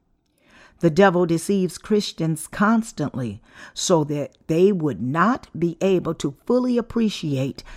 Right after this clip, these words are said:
and understand the love of God. With his deception, Satan is misleading people to misunderstand the truth and believe in Jesus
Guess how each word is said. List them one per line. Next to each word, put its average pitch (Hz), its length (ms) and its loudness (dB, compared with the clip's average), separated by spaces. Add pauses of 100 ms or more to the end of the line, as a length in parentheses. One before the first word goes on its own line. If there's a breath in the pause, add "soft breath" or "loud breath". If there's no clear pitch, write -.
(160 loud breath)
and 135 160 0 (100)
understand 160 840 0
the 127 100 -6
love 143 300 -2
of 151 180 -6
God. 120 500 -8 (1400 soft breath)
With 226 360 2
his 226 260 6
deception, 160 880 -2 (240 soft breath)
Satan 208 640 0
is 160 180 -2
misleading 208 680 0
people 196 360 0
to 156 120 -4
misunderstand 175 1160 0
the 139 100 -4
truth 208 520 -2 (360 loud breath)
and 175 200 4
believe 175 500 2
in 156 160 0
Jesus 147 500 -2